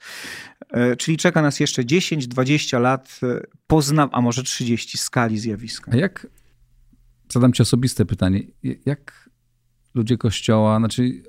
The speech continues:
Speaker 2: reagują na twoją działalność? No, wypowiadasz się w sposób niezwykle stanowczy. E, powszechnie jesteś znany jako postać świecki,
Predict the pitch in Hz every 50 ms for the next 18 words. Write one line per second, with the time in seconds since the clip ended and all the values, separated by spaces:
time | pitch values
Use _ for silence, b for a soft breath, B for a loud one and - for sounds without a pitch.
0 | - - 123 110 110 107 104 107 110 113 110 107 107 107 104 98 101 101 98 98
1 | 95 101 107 - _ _ - - - - - 120 113 107 104 92 101 98 95 92
2 | 90 85 82 85 85 - - - - _ - 98 95 98 110 101 98 107 104 107
3 | 101 - - 113 - - - 107 - - 107 104 107 101 98 110 104 - 110 101
4 | - - 107 92 98 101 - - - - 110 117 131 B B B B B B B
5 | B B B B B - 98 95 98 95 92 95 95 95 98 - - - _ _
6 | _ _ _ _ _ _ _ - 95 - - 120 104 - - 110 101 98 95 95
7 | 95 92 - - _ - 95 - - 101 90 92 95 95 95 92 90 90 87 87
8 | - - 92 90 90 90 - - - 92 - - - 90 - - - - - -
9 | - - _ _ - - - _ _ 147 139 135 - 95 107 - - - 95 90
10 | - - - - 90 87 87